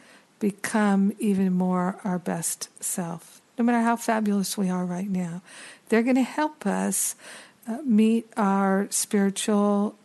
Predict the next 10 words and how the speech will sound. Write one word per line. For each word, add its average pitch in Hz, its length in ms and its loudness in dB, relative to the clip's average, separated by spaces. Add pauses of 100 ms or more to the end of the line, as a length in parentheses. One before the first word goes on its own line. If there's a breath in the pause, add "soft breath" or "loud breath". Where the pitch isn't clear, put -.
goals, 185 640 0 (560)
and 196 580 2 (480)
that's 190 340 0
what 202 120 0 (160)
they're 185 360 0 (220)
there 185 300 2
to 180 180 -8
help 185 240 -4
us - 200 -4
do. 170 340 -8